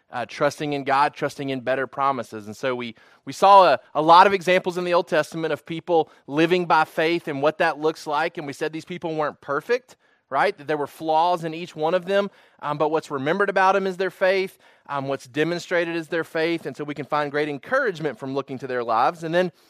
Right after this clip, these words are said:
in, in Hebrew chapter twelve, we talked about running our own race and, and what it looks like for faith to get lived out in our own life. And so last week we said that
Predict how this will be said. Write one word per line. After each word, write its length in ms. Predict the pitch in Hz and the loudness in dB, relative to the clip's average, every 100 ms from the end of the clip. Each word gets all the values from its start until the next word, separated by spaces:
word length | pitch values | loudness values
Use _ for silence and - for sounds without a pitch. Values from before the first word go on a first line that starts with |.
| _ | _
in, 120 | 180 | -10
in 340 | - - - 175 | -10 -14 -10 -4
Hebrew 280 | 208 220 208 | -4 -4 0
chapter 320 | 208 196 160 | 0 0 -4
twelve, 460 | - 247 226 202 - _ _ - | 0 4 6 4 0 _ _ -6
we 100 | 185 | 6
talked 220 | 214 202 | 6 8
about 180 | 208 185 | 6 8
running 260 | 208 202 | 6 6
our 140 | 180 190 | 4 6
own 200 | 226 170 | 4 2
race 400 | 139 113 - 113 | 0 -2 -6 -6
and, 260 | 143 131 - _ 143 | -4 -4 -10 _ -6
and 120 | 165 | 2
what 120 | 190 | 2
it 40 | |
looks 220 | 185 185 196 | 4 2 2
like 180 | 185 | 2
for 140 | - 156 | 0 -6
faith 320 | - 180 180 | 0 0 -2
to 80 | - | -6
get 160 | 165 | -6
lived 200 | 165 165 | -2 -2
out 200 | 170 170 | 0 -2
in 100 | 160 | -2
our 160 | 160 143 - | -4 -4 0
own 320 | 214 226 202 | 2 2 0
life. 380 | 151 131 131 156 | -2 -2 -4 -10
And 100 | 143 | -6
so 100 | 160 | -2
last 300 | 185 208 196 | 0 0 -4
week 140 | 175 | -10
we 80 | 175 | -8
said 320 | - 180 170 | -2 0 0
that 220 | 165 135 | -2 -4